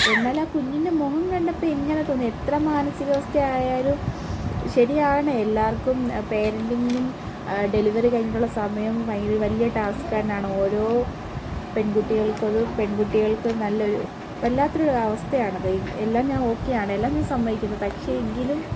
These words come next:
ഒരു കുഞ്ഞിനെ കൊന്നു കളയാനുള്ള ഇതൊക്കെ ഗട്ട്സൊക്കെ അവ-, കിട്ടുന്ന എങ്ങനെ കിട്ടുന്നു? അപ്പം നമ്മുടെ, ആ, കേരളത്തിൽ ഇതെല്ലാം നടക്കുന്നതെന്ന് അവർക്ക് തന്നെ അറിയാം. പിന്നെ ഇനി എല്ലാം ഒരു കുഞ്ഞിനെ കൊന്ന് ഒരു ജീവൻ ഇല്ലാതാക്കിയിട്ട് നമ്മൾ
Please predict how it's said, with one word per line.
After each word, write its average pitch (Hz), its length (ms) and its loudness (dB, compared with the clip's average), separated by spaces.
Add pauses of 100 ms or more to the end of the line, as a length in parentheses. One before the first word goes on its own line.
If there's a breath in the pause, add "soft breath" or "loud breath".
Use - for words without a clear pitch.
(1040)
ഒരു 226 100 2
കുഞ്ഞിനെ 269 760 2
കൊന്നു 294 240 4
കളയാനുള്ള 302 760 2
ഇതൊക്കെ 277 680 0
ഗട്ട്സൊക്കെ 240 480 -2
അവ-, 240 440 0
കിട്ടുന്ന 240 280 -2
എങ്ങനെ 247 480 0
കിട്ടുന്നു? 180 460 -2 (520)
അപ്പം 240 240 0
നമ്മുടെ, 254 440 2 (300)
ആ, 233 360 0
കേരളത്തിൽ 247 360 0
ഇതെല്ലാം 262 240 0
നടക്കുന്നതെന്ന് 254 500 -2
അവർക്ക് 254 300 -4
തന്നെ 254 160 0
അറിയാം. 190 560 -4 (760)
പിന്നെ 214 260 2
ഇനി 240 200 2 (200)
എല്ലാം 247 480 2
ഒരു 247 120 2
കുഞ്ഞിനെ 262 380 0
കൊന്ന് 254 240 0
ഒരു 240 100 2
ജീവൻ 247 440 0
ഇല്ലാതാക്കിയിട്ട് 240 460 0
നമ്മൾ 214 380 0